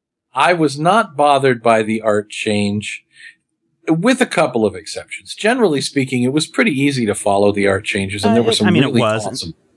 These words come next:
Speaker 2: And I think they did it at, at the right point, and sometimes, like, a flashback,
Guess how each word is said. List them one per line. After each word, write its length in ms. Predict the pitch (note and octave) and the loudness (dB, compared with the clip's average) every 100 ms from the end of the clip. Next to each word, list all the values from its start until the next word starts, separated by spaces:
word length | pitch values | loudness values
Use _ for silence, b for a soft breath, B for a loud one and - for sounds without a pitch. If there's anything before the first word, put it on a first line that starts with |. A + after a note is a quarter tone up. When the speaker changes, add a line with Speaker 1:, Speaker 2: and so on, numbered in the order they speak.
| - | -2
Speaker 2:
And 100 | F#3 | 0
I 60 | |
think 180 | F#3 G#3+ | 2 2
they 120 | F#3+ | 2
did 160 | D3+ D3 | 4 2
it 80 | B2 | 2
at, 160 | A#2 | 0
at 140 | B2 A2+ | -4 -2
the 80 | A2+ | 0
right 200 | A2 A2 | 0 -2
point, 260 | - A2+ | 0 0
and 80 | G#2+ | 0
sometimes, 440 | - A2+ A#2+ G#2+ G#2 | -2 0 0 0 0
like, 180 | A2 A2+ | -2 -2
a 20 | |
flashback, 840 | - A#2+ A2+ - A#2 A2 G#2+ G#2 | -2 0 0 0 0 0 0 -4